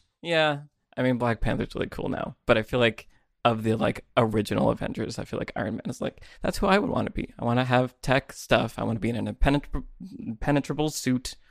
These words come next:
that can just do everything. There's A I that can just take care of stuff. I like Iron Man.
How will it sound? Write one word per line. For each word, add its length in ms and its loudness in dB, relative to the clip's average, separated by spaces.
that 100 -2
can 140 -2
just 140 -6
do 120 0
everything. 440 -2
There's 200 -6
A 140 4
I 400 2
that 140 -10
can 120 -10
just 180 -16
take 160 -12
care 140 -8
of 120 -8
stuff. 300 -8
I 60 -10
like 220 -8
Iron 160 -8
Man. 220 -10